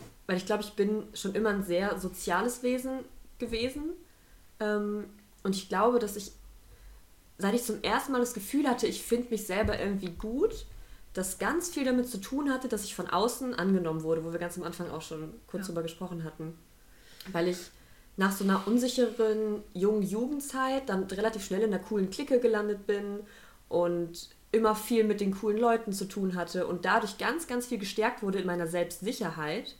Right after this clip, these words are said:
Speaker 2: Mhm.
Speaker 1: aber in dem Moment auch sehr abhängig davon geworden bin, wie Leute mich finden, so. Und ich ein ganz großes Bedürfnis da, da hatte, ge-, zu gefallen.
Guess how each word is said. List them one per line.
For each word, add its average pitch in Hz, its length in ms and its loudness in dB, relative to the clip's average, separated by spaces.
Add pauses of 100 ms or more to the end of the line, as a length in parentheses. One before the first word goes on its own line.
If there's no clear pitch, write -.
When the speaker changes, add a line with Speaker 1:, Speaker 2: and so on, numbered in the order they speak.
Speaker 2:
Mhm. 180 300 -6 (540)
Speaker 1:
aber 190 200 4
in 185 120 0
dem 233 140 2
Moment 254 340 0
auch 180 100 -6
sehr 202 240 2
abhängig 202 340 2
davon 175 260 -4
geworden 165 360 0
bin, 180 140 0
wie 202 100 -2
Leute 202 280 0
mich 196 200 -2
finden, 190 360 2
so. 143 140 -6
Und 160 80 -2
ich - 160 -10
ein 175 100 -4
ganz 220 240 0
großes 226 240 0
Bedürfnis 208 440 0
da, 190 120 -2 (240)
da 175 180 0
hatte, 180 300 -4 (100)
ge-, 170 80 -8
zu - 160 -8
gefallen. 190 460 -4